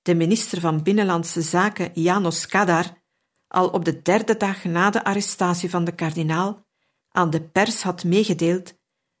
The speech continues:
dat Vincenti was gebroken onder de last der bewijzen en dat hij de misdaden van samenzwering,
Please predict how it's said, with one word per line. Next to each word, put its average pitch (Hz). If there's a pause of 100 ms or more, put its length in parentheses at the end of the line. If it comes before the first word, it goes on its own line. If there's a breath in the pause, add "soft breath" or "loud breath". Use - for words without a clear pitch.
dat 190
Vincenti 190
was 160
gebroken 190
onder 185
de 165
last 190
der 175
bewijzen 185 (460 soft breath)
en 180
dat 175
hij 175
de 165
misdaden 196
van 165
samenzwering, 185